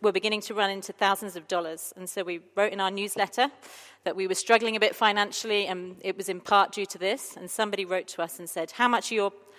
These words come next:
have been your medical costs?" So we told them, and they, and they said, "We're writing you a check to cover all of your medical costs right now." Isn't that amazing? What God, what God does. So we know what it is sometimes to live in need,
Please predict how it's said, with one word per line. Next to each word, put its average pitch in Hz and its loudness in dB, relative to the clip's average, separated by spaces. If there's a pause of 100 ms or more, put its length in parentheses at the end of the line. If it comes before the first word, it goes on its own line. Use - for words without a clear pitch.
(360)
have 196 -4
been 196 -2
your 196 -4
medical 190 -2
costs?" - -8
So - -10
we 175 -6
told 196 0
them, 190 -6
and 175 -8
they, 175 -6 (120)
and 180 -6
they 175 -6
said, 165 -10
"We're 185 0
writing 180 0
you 180 -4
a - -6
check - -6
to - -14
cover 156 -4 (600)
all 185 0
of 165 -6
your 175 -4
medical 170 -8
costs - -10
right 156 -12
now." 139 -18
Isn't 214 -8
that 214 0
amazing? 208 -4 (400)
What - -4
God, 185 -2 (160)
what 208 2
God 190 0
does. 180 0
So 240 6
we 262 6
know 320 8
what 262 8
it 247 8
is 277 6
sometimes 226 4
to 247 2
live 214 2 (760)
in 262 2
need, 220 2